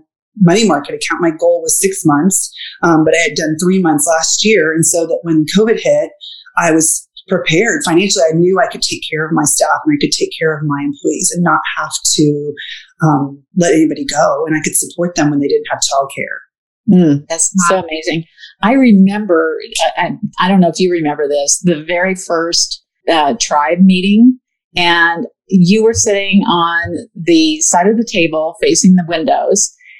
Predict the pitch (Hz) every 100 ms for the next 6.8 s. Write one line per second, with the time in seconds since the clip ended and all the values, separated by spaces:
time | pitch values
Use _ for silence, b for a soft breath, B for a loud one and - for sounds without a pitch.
0 | b _ 175 175 175 175 170 - 170 180
1 | 185 185 220 254 247 208 190 185 - 185
2 | 180 170 156 170 165 165 170 156 160 147
3 | - - 160 - 170 - 190 185 180 160
4 | 151 - - _ _ _ - 185 208 208
5 | 156 160 226 - 175 - - - 170 180
6 | 180 175 165 262 - - - -